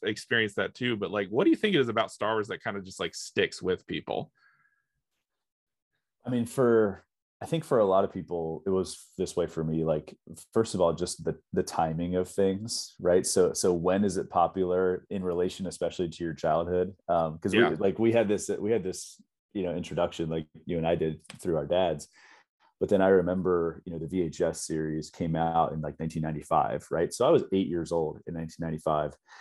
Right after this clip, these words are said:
Speaker 2: And I remember, you know, the, that V H S series, you can probably picture it in your head if you had it,
Speaker 1: Yeah.
Speaker 2: you know, with,
Speaker 1: <laughs>
Speaker 2: like, Darth Vader's face on the, on A New Hope, and then Yoda's face in Return of the Jedi. I forget what was in the middle.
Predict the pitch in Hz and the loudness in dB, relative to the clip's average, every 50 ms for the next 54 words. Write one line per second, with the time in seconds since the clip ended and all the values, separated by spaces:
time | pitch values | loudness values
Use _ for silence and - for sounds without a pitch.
0 | - - - - - - - - - 98 92 90 90 90 90 90 87 95 92 90 | -20 -20 -18 -18 -18 -18 -12 -4 0 2 4 6 6 6 6 6 4 2 0 0
1 | 80 80 80 90 87 85 85 82 80 80 - _ - 87 85 82 78 78 78 76 | -2 0 2 4 4 4 4 2 -2 -4 -10 _ -10 -6 -4 -2 -2 -2 -4 -6
2 | - _ _ - - - - 87 82 78 78 78 78 78 - 71 90 92 85 82 | -10 _ _ -18 -16 -10 -4 -2 0 0 2 0 -2 -4 -6 -6 0 2 2 2
3 | 71 76 85 87 82 82 82 - - 82 80 - - - 82 80 82 82 85 92 | 2 0 -2 0 0 0 0 0 -2 -4 -2 -4 -4 -2 -2 -2 -2 -2 -2 -2
4 | 101 90 - 117 113 92 87 - - 95 - - 95 90 78 80 80 82 82 85 | -2 2 4 2 4 4 2 0 0 -2 0 0 0 0 -2 -2 -6 -4 -2 0
5 | 82 85 82 80 - 80 78 - 90 - 87 90 92 - 85 90 - 113 117 110 | 0 0 -2 -4 -8 -10 -6 -6 -4 -2 0 2 2 4 6 4 4 6 4 2
6 | 104 110 104 98 95 95 - 92 90 - - 92 82 71 _ _ - 101 92 127 | 2 2 0 2 4 4 6 6 6 4 2 0 -2 -2 _ _ -8 -2 2 4
7 | 120 113 104 85 107 107 104 101 101 92 - - 110 98 98 95 95 92 - - | 4 4 2 2 0 0 2 0 -2 -4 -4 -4 -4 -2 -2 -2 -4 -6 -6 -6
8 | 104 95 92 87 90 90 90 - - 98 95 92 92 87 92 92 - - 101 98 | -6 -6 -6 -6 -4 -4 -4 -4 -4 -4 -4 -4 -4 -6 -10 -10 -8 -2 2 4
9 | 98 90 92 95 95 92 87 82 - - 87 87 87 85 85 85 80 80 80 82 | 4 4 4 4 4 2 0 -2 -6 -10 -6 -6 -4 -4 -4 -6 -8 -10 -4 2
10 | 95 104 101 98 98 95 95 - - 98 92 92 - - 87 87 85 80 - 101 | 6 6 8 8 6 4 4 4 4 4 4 4 2 -2 -6 -6 -6 -6 -4 -4
11 | 95 95 92 82 82 80 - 90 87 82 80 78 - - 90 87 73 65 85 78 | -4 -4 -4 -4 -4 -2 -2 -2 -2 -2 -4 -4 -6 -8 -6 -4 -4 -4 -4 -4
12 | 78 82 80 - - - 82 80 78 85 82 80 80 - | -4 -6 -6 -8 -8 -8 -8 -6 -2 -2 -2 -2 -2 -6